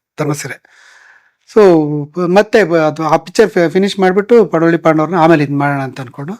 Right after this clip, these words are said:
ಕಂಟಿನ್ಯೂಯಸ್ ಆಗಿ ಅದೇ ಮೂರ್ ಶೆಡ್ಯೂಲ್ ಅದನ್ನೇ ಮಾಡಿದ್ವಿ ಪಡವಳ್ಳಿ ಪಾಂಡವ್ರನ್ನ. ಇದೊಂದ್ ಶೆಡ್ಯೂಲ್ ಆಗೋಯ್ತು. ಇವ್ರು ಒಂದ್ ಶೆಡ್ಯೂಲಲ್ಲಿ ಏನ್ ಶೂಟ್ ಮಾಡಿದ್ವಿ ಅದನ್ನ ಅರ್ಧ ಸೀನ್ ಮಾಡಿ ನಿಲ್ಸಿದ್ರು ನಮ್ ಡೈರೆಕ್ಟ್ರು ಅದನ್ನ ನೆಕ್ಸ್ಟ್ ಶೆಡ್ಯೂಲಲ್ಲಿ ಫುಲ್ ಶ್-, ಸೀನ್ ಶೂಟ್ ಮಾಡ್ತಿರ್ಲಿಲ್ಲ.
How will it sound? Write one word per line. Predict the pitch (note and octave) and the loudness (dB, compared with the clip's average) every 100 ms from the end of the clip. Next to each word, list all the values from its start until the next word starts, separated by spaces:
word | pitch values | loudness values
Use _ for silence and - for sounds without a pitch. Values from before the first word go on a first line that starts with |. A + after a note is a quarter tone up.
| _ _ - _ - | _ _ -20 _ -2
ಕಂಟಿನ್ಯೂಯಸ್ | A3 A3 A3+ G#3+ | 0 2 0 2
ಆಗಿ | A3+ G#3+ | 2 4
ಅದೇ | E3+ E3 E3 C#3+ | 4 4 2 2
ಮೂರ್ | C#3 D#3+ E3 | -2 -2 0
ಶೆಡ್ಯೂಲ್ | E3 D#3+ D3+ | 0 2 2
ಅದನ್ನೇ | C3+ C#3 | 0 -2
ಮಾಡಿದ್ವಿ | C3 A2+ - _ _ _ - | -4 -8 -16 _ _ _ -10
ಪಡವಳ್ಳಿ | C#3+ C3+ | -6 -6
ಪಾಂಡವ್ರನ್ನ. | C3 B2+ B2 A#2+ - _ _ - | -8 -10 -12 -14 -20 _ _ -2
ಇದೊಂದ್ | D#3+ F3 | 2 2
ಶೆಡ್ಯೂಲ್ | F#3 F3 E3+ | 4 4 4
ಆಗೋಯ್ತು. | D3 C3 F#3 G3+ _ _ _ _ _ _ _ _ - | 2 -2 -6 -8 _ _ _ _ _ _ _ _ 0
ಇವ್ರು | G#3 F#3+ | 4 6
ಒಂದ್ | F#3+ G3 | 4 2
ಶೆಡ್ಯೂಲಲ್ಲಿ | G#3 G3+ A#3 A#3 G#3+ | 0 4 4 4 2
ಏನ್ | A3 | 0
ಶೂಟ್ | A3 G#3+ | -2 0
ಮಾಡಿದ್ವಿ | G#3 F#3 D3 F3+ A3+ - - | 2 2 2 0 0 -6 -4
ಅದನ್ನ | F3 G#3 G#3+ | 0 4 4
ಅರ್ಧ | E3 F3 A3+ | 2 2 2
ಸೀನ್ | A#3 A3+ | 2 2
ಮಾಡಿ | A3 G#3 | 2 2
ನಿಲ್ಸಿದ್ರು | G#3 G3 A3 A3 B3 | 0 0 2 4 4
ನಮ್ | A3 F#3 | 4 4
ಡೈರೆಕ್ಟ್ರು | F#3+ G3 F3+ A#3+ B3+ - - _ _ | 2 2 2 0 0 -18 -20 _ _
ಅದನ್ನ | F3+ F#3+ | 0 2
ನೆಕ್ಸ್ಟ್ | F3 F#3 - - | 2 2 0 0
ಶೆಡ್ಯೂಲಲ್ಲಿ | G#3 G#3+ G#3+ | 2 2 2
ಫುಲ್ | G#3 G3+ | 0 -2
ಶ್-, | - F3+ D#3+ | 2 0 2
ಸೀನ್ | G3 | -2
ಶೂಟ್ | - F3 E3 | 0 -2 0
ಮಾಡ್ತಿರ್ಲಿಲ್ಲ. | D3 D3+ C3 B2 | 0 0 -2 -6